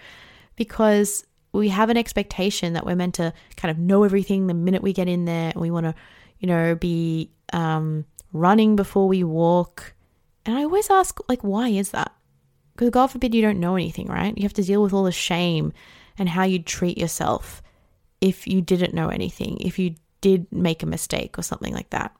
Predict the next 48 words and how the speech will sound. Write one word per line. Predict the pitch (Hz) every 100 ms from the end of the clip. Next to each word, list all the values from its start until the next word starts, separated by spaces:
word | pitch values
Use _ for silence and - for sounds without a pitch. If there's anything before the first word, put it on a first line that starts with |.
| -
Then | 214 202
what | 202
the | -
problem | - 254 233
is, | 208
you're | 196 190
adding | 185 220 254
all | 233 208
this | 190 180
shame, | - - 160 165 175 175 175 175 -
you're | 196
just | 240 269
layering | 175 170 175 202 220 220 214
on | 196 196
emotions. | 196 165 151 - - -
I | -
t-, | 165 - - -
tell | - -
my | 202
clients | - - 185 -
this | 170
all | -
the | -
time. | - - -
You | 165
layer | 160 160 180 196
on | 190
emotions. | 190 170 - - - - - - - -
You | 185 175
judge | - 175 202
yourself | 196 202 -
for | -
being | 185 180
run | 180 180
down, | 165 151 160 - - -
and | -
then | 175
you | 175
make | 180
yourself | 196 - 190 - - _ -
feel | - 180
fucking | - - 208 208
depressed | 196 - 170 160 - -
because | 202 - 175 160 -
you | 180 180
are | 175 170
run | 160
down. | 151 156 151